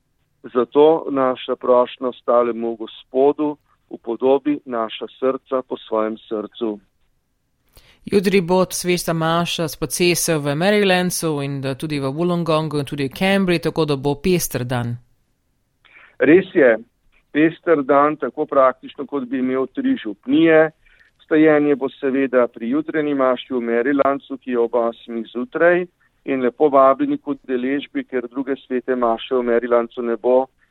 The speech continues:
Speaker 1: ker sem sam in na treh krajih. Ob dvanajstih je potem opoldne sveta maša v Wollongongu, ob šestih zvečer pa v Canberri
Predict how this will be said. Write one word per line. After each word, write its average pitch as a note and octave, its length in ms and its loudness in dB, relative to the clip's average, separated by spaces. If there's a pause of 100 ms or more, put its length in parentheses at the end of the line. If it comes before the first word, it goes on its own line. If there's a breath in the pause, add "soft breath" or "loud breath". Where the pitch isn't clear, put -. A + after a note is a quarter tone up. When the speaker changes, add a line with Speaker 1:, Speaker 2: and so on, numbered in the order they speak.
(260)
Speaker 1:
ker A#2 240 -2
sem A2+ 320 -6
sam B2+ 320 2
in A#2 160 -4
na A2+ 100 -4
treh A2+ 300 -6 (120)
krajih. C3+ 520 4 (640)
Ob C3+ 160 2
dvanajstih D#3 760 0
je C#3 300 2
potem C#3 380 -6
opoldne C3 680 0 (500)
sveta C3+ 300 -4
maša A#2+ 420 -4
v A2 160 -4
Wollongongu, D#3 920 2 (360)
ob C3+ 140 -8
šestih C#3+ 600 -4
zvečer C3 440 -4 (100)
pa B2 300 4
v A#2+ 240 -12
Canberri D#3+ 680 0